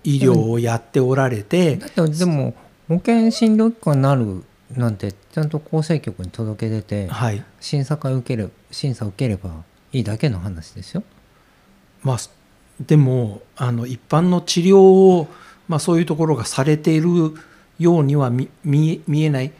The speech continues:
Speaker 1: まあ、あの、姫クリニックの場合だと、まあ、本当にね、あの、実際に急に困られて火傷をしただとか、あの、そういう方が保険でね、あの、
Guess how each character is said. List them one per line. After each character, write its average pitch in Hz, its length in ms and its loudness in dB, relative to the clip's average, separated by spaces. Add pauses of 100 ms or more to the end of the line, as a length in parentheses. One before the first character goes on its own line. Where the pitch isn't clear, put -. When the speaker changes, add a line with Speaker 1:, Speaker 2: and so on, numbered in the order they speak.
Speaker 1:
ま 180 140 4
あ、 - 20 2
あ 160 40 2
の、 151 120 2
姫 185 240 2
ク 190 140 0
リ 185 60 4
ニ 170 80 2
ッ - 20 -14
ク 151 80 -2
の 143 100 2
場 139 100 2
合 139 100 2
だ 160 140 0
と、 202 260 0 (360)
ま 151 100 0
あ、 123 40 0
本 143 140 0
当 143 80 2
に 143 120 2
ね、 180 200 4
あ 123 140 -2
の、 107 760 -4
実 120 300 -6
際 135 180 0
に 127 100 0
急 165 240 0
に 156 100 2
困 147 240 2
ら 139 120 0
れ 120 60 -4
て 120 140 -4
火 117 100 -4
傷 127 220 0
を 123 120 0
し - 100 -8
た 131 180 -2
だ 117 100 -6
と 113 160 -12
か、 107 400 -6 (320)
あ 120 140 -6
の、 117 120 -4
そ 135 140 -4
う - 20 2
い 127 40 -2
う - 20 -4
方 127 260 -4
が 107 160 -10 (160)
保 - 100 -8
険 120 260 -2
で 123 100 -2
ね、 190 340 0
あ 123 140 -4
の、 107 560 -8